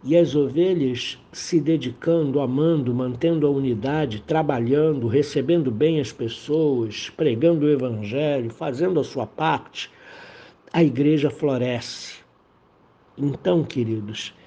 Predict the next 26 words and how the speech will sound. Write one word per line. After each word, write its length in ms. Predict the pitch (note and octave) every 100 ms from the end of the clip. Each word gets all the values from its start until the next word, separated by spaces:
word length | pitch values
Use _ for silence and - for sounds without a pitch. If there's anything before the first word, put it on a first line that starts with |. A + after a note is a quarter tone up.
| - - - _ -
é, 360 | D3 C#3+ C#3 C3
não 260 | D3+ F3+
existe 560 | E3 B2+ B2+ F3 - D#3
milagre 800 | D#3+ D3 C#3+ D#3+ C3 B2+ A#2 - -
no 200 | C3 C#3+
crescimento 1040 | - D#3+ D#3 - B2+ C#3+ E3 C#3 A2+ -
da 120 | A#2 B2
igreja, 600 | G#2+ B2 D#3+ D#3 A#2 B2+
no 80 |
estabelecimento 880 | C3 - C3 C#3+ C#3 B2+ C3+ D#3 -
do 100 | A2+
reino, 400 | G2 C3 D#3+ C3
ou 60 | B2+
na 100 | D3
expansão 640 | C#3+ D#3+ C3+ A#2 D3+ D3+
do 100 | C3
reino. 460 | A2 A#2+ B2+ A2+ G2+
Cada 280 | - F3 D#3
um 220 | D#3 F#3
de 140 | D#3+ C3
nós 560 | C3 D#3 D3+ A#2+ - - - - - - _
tem 200 | - F3+
uma 160 | E3+ D#3+
missão 500 | D#3 C3 - E3 D#3+
a 20 |
cumprir. 920 | D#3 D3+ C3+ A#2 - C3 C3+ A2+ -